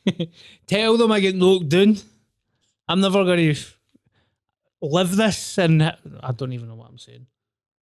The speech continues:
Speaker 2: Um, I had a follower last week 'cause I was talking about my mental health. They were saying, "What do you do to have a good mental health day? Or how do you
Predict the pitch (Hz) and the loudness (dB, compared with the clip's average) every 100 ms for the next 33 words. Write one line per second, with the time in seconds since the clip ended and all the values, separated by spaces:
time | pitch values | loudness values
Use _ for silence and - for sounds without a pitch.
0 | _ _ _ _ _ _ - 139 143 147 | _ _ _ _ _ _ -6 -2 0 0
1 | 147 175 185 - 156 151 170 175 160 - | 0 0 -2 -2 -2 0 0 0 -2 -6
2 | - 139 139 135 - - 139 147 - - | -10 -2 -2 -2 -6 -8 -6 -6 -10 -12
3 | - - _ _ _ _ _ - - 135 | -12 -14 _ _ _ _ _ -12 -4 -2
4 | 135 - 143 135 135 127 127 131 127 127 | -2 -2 -2 -2 -2 -2 -2 0 2 2
5 | 127 127 123 120 123 131 - - - - | 0 -2 -2 0 0 0 -4 -14 -16 -16
6 | 117 120 - 123 120 117 139 143 143 131 | -10 -10 -10 -12 -14 -12 -14 -12 -12 -10
7 | 113 123 120 120 117 _ - 117 110 110 | -12 -12 -14 -12 -16 _ -20 -18 -18 -20
8 | 110 _ - 127 117 - - 113 127 120 | -20 _ -6 -2 -2 -6 -14 -12 -10 -10
9 | _ _ - 120 113 117 120 123 _ 135 | _ _ -20 -18 -16 -14 -10 -10 _ -16
10 | 135 _ _ _ _ - 110 120 113 113 | -16 _ _ _ _ -16 -4 -4 -4 -10
11 | 113 107 | -14 -16